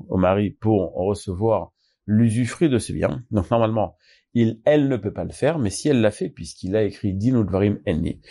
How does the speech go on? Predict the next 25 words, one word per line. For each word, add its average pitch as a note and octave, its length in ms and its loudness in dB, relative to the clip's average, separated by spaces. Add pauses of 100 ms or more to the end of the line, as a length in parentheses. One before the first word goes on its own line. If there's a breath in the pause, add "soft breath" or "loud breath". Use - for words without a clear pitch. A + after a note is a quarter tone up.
(220 loud breath)
il G#2+ 140 6
a A2 60 4
pris - 160 0
la A2 80 6
décision G2+ 500 -2 (200)
de G#2 140 0
ne G#2 120 0
pas C#3 180 0
avoir G2+ 720 0 (400 loud breath)
de F#2 380 0
Din A2 360 2
Udvarim, G2+ 460 2 (420)
comme C#3 200 0
si A2+ 260 -2
j'appellerais G#2 340 2
ça G2+ 180 -2
comme F#2+ 140 -4
une F2+ 100 -6
certaine G2 280 -4
responsabilité, F2 720 -2
donc A#2 220 0
il G#2+ 100 2
perd B2+ 220 0
ce - 160 -6
droit-là F#2 520 2